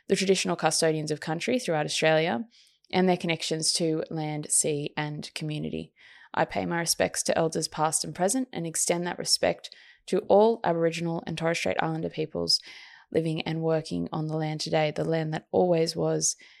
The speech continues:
and always will be Aboriginal land. So I, it's not that I haven't been podcasting. I actually have been busy podcasting, uh, the last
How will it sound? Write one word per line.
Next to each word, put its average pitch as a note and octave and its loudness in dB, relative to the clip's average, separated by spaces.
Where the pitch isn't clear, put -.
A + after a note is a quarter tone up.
and E3+ -4
always E3 0
will F3 0
be D#3+ -2
Aboriginal F#2 0
land. F#2 -4
So A3 6
I, A3+ 10
it's - 0
not B3+ 4
that C#4 6
I C#4 6
haven't A3 2
been G3 0
podcasting. F3 0
I - 0
actually - 0
have G#3 2
been E3+ 2
busy G#3 4
podcasting, F3 0
uh, E3 0
the E3+ 2
last - 0